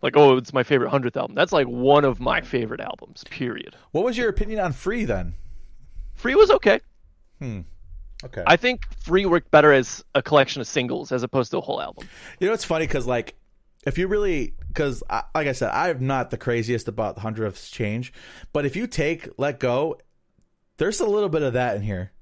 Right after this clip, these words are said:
Speaker 2: You know what I mean? I didn't listen to all of it, but, like, as far as the melody, there's a little bit in there. Like, there's some similarities with that, you know? So it wasn't, like, a full, like, wholesale departure,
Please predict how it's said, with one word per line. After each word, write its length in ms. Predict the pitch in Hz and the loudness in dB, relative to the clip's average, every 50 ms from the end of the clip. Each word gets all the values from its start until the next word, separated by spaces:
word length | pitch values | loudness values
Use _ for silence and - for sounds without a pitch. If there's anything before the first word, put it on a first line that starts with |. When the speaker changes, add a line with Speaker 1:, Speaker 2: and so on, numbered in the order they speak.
| - _ _ _ _ - | -20 _ _ _ _ -6
Speaker 2:
You 80 | 135 | -4
know 60 | 131 127 | -2 -2
what 20 | |
I 40 | 123 | -2
mean? 160 | 131 139 139 - | -2 -4 -2 -2
I 80 | 127 | 0
didn't 140 | 160 175 170 | 0 0 0
listen 180 | 180 175 196 165 | -2 -2 -2 -2
to 80 | 170 | -2
all 180 | - 120 135 143 | 0 0 0 0
of 100 | 143 143 | 0 0
it, 200 | 170 165 - - - - - _ _ _ _ _ - | -2 -2 -2 -6 -18 -20 -20 _ _ _ _ _ -16
but, 340 | 120 110 143 135 131 - - | -6 -2 -2 0 0 -2 -2
like, 220 | - 139 131 127 | -2 -2 0 0
as 80 | 127 127 | -2 0
far 180 | - 190 196 180 | 0 0 0 0
as 120 | 156 123 | -2 -4
the 80 | - 120 | -4 -4
melody, 560 | 120 123 135 156 - 196 226 247 247 247 _ _ _ _ _ _ _ _ _ _ _ _ _ _ _ _ _ _ | -2 0 0 0 0 0 -2 -4 -4 -8 _ _ _ _ _ _ _ _ _ _ _ _ _ _ _ _ _ _
there's 180 | - 139 165 196 | -2 -2 0 0
a 60 | 202 | 0
little 200 | 175 175 175 156 | 0 0 0 0
bit 300 | 139 143 127 - - _ _ _ _ _ _ _ _ _ - | 0 0 -2 -2 -4 _ _ _ _ _ _ _ _ _ -4
in 140 | 147 135 120 | -4 -2 -2
there. 260 | 104 92 67 - - _ _ _ _ - - | -2 -4 -8 -10 -18 _ _ _ _ -6 -4
Like, 160 | 131 123 127 | -4 -2 0
there's 140 | 160 151 - | -2 -2 -2
some 120 | 170 151 | -4 -4
similarities 800 | - - 160 147 135 127 127 127 120 104 95 87 - - - - _ _ _ _ _ _ _ _ _ - | -2 -2 -2 -2 0 0 0 0 0 -2 -4 -6 -8 -12 -20 -20 _ _ _ _ _ _ _ _ _ -6
with 140 | 117 - | -6 -4
that, 220 | - 101 - - _ _ _ _ _ _ _ _ _ _ - | -4 -6 -6 -6 _ _ _ _ _ _ _ _ _ _ -6
you 80 | 120 | -4
know? 300 | 120 120 117 131 143 123 - | -2 0 0 0 -2 -4 -4
So 160 | - 175 175 | -2 -2 0
it 20 | 175 | 0
wasn't, 280 | 185 226 233 - 139 139 | 0 0 -2 -2 -4 -2
like, 340 | 151 151 139 123 - - - - _ _ _ _ - _ _ _ _ _ - - | -2 -2 -2 -2 -6 -10 -20 -20 _ _ _ _ -20 _ _ _ _ _ -6 -4
a 100 | 131 127 | -4 -2
full, 460 | - - - - 147 143 143 143 143 | -2 -4 -4 -2 0 0 2 2 0
like, 120 | 135 123 | 0 0
wholesale 480 | - - 127 131 135 127 - - 131 127 | -2 0 0 0 0 -2 0 -2 -2 -2
departure, 560 | 120 107 - - 113 107 - - 175 202 - | -2 -2 -2 -2 -2 -2 -2 -2 -2 -2 -4